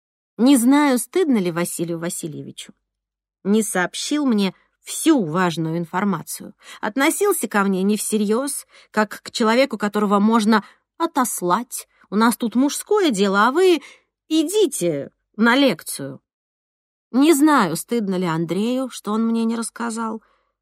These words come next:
Думаю, нет. Думаю, он скажет: «Не рассказал, потому что это было рационально». Не знаю, стыдно ли им обоим.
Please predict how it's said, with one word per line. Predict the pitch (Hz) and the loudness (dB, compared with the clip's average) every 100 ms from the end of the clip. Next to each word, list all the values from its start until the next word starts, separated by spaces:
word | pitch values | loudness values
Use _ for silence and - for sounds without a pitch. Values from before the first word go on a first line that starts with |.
| _ _ _ _ _ _ _ | _ _ _ _ _ _ _
Думаю, | 226 330 311 294 | 0 2 2 0
нет. | 214 202 - _ _ _ _ _ _ _ | -2 -6 -12 _ _ _ _ _ _ _
Думаю, | 202 226 247 233 | -2 2 2 2
он | 240 | 0
скажет: | - 240 233 220 - _ _ _ _ _ - - - | 0 0 0 0 -6 _ _ _ _ _ -20 -20 -16
«Не | - 160 156 | -8 -6 -6
рассказал, | 151 - 196 302 415 | -8 -4 0 2 2
потому | - 247 254 | 0 0 0
что | 262 - | 0 0
это | 226 208 | -2 -2
было | 180 196 180 165 156 - _ - | -2 0 0 -2 -4 -8 _ -6
рационально». | 240 285 - 190 165 131 123 117 - _ _ _ _ _ _ _ _ _ - | -4 -2 0 2 0 -4 -8 -12 -14 _ _ _ _ _ _ _ _ _ -2
Не | 247 | 0
знаю, | 262 349 269 185 | 4 4 4 0
стыдно | - 190 175 | -2 -4 -4
ли | 165 175 | -4 -4
им | 175 | -4
обоим. | 190 214 151 156 156 | -6 -6 -8 -10 -14